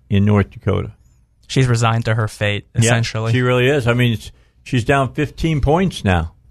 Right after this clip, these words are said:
Speaker 2: Wow.
Speaker 1: I bet by twenty before you. I'm just telling you, the, the Democrats did not figure in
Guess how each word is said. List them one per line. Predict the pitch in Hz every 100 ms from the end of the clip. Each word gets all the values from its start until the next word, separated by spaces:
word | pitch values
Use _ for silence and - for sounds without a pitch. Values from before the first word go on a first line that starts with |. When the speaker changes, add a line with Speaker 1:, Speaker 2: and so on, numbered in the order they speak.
| _ _ _ -
Speaker 2:
Wow. | - 120 113 - - _
Speaker 1:
I | -
bet | 131 147 143 - -
by | 117 117
twenty | - 135 170 147
before | 104 98 110 113
you. | 117 110 104
I'm | - 156 214
just | 226 -
telling | 180 185 185
you, | 117
the, | - 120 107 - - - _ _ _
the | -
Democrats | 107 151 180 202 - 170 170 165 - -
did | 160 190 170
not | 151 123 110 110 - _ _ _ - - - - _ - _ -
figure | 151 165 156 156 135
in | 127 110 107 104